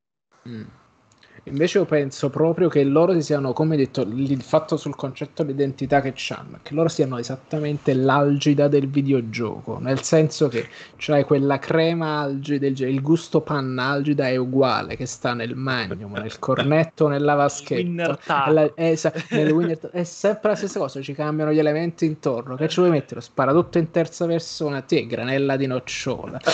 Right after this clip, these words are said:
Speaker 1: Cioè, quindi, <laughs> in fin dei conti,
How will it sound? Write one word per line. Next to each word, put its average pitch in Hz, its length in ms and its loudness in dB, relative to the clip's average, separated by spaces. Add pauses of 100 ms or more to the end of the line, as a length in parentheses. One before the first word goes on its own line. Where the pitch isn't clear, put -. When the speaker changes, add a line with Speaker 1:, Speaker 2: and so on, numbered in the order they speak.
(240)
Speaker 1:
Cioè, 208 240 4 (240)
quindi, 202 400 4
<laughs> 180 960 -8
in 170 180 2
fin 226 240 4
dei 214 160 6
conti, 143 520 -2